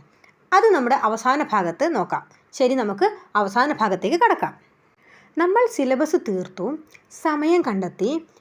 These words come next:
മടുപ്പിനെ അതിജീവിച്ചു. പക്ഷേ ഇവിടെയാണ് പലരും പരാജയപ്പെടുന്ന അവസാനത്തെ കടമ്പ.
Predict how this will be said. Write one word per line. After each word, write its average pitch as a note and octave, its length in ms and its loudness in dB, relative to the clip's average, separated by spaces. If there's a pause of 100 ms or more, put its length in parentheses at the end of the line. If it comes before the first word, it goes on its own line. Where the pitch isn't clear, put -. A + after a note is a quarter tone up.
(140)
മടുപ്പിനെ E4 540 0
അതിജീവിച്ചു. G3 680 -4 (480)
പക്ഷേ C#4+ 300 0 (360)
ഇവിടെയാണ് E4 640 2
പലരും G3+ 340 2
പരാജയപ്പെടുന്ന G#3+ 800 0
അവസാനത്തെ G3 760 -4
കടമ്പ. E3 220 -2